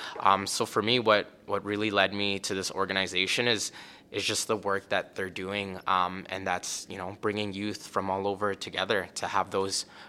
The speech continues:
relationships. And ever since I started working with this organization already, um, like Forrest was saying, it's really helped me grow as, as an individual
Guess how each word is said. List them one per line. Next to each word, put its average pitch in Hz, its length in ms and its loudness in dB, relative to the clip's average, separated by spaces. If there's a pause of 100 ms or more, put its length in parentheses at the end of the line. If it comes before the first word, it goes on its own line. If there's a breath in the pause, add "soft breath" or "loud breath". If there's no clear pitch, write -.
(120)
relationships. 95 840 0 (380 loud breath)
And 98 460 4 (100)
ever 104 180 4
since 113 300 2
I 101 120 6
started 101 420 2
working 101 280 -2
with 98 120 -2
this - 180 -6
organization 92 680 -2
already, 92 500 0 (400 loud breath)
um, 95 420 6
like 95 180 2
Forrest - 340 2
was 95 80 -2
saying, 98 280 0
it's - 300 -2
really 92 220 -2
helped 90 240 -2
me 95 420 -6 (100)
grow 135 460 0 (180)
as, 98 260 -2
as 101 200 -4
an 98 100 -2
individual 98 760 0